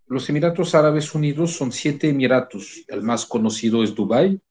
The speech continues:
la capital es, eh, Abu Dhabi, y hay cinco otros que son mucho más, eh, pequeños. Pero lo que es importante, eh, mencionar es que en los Emiratos, eh, hay sistema de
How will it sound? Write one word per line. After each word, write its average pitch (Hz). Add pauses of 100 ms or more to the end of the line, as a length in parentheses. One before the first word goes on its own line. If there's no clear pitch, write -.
(400)
la 98
capital 117
es, 101
eh, 101
Abu 101
Dhabi, 135
y 113
hay 104
cinco 123
otros 120
que 113
son 107
mucho 110
más, 113 (520)
eh, 98
pequeños. 104 (260)
Pero 117
lo 147
que 156
es 143
importante, 131 (800)
eh, 101
mencionar 107 (520)
es -
que 113
en 110
los 113
Emiratos, 113 (100)
eh, 98 (180)
hay 117
sistema -
de 107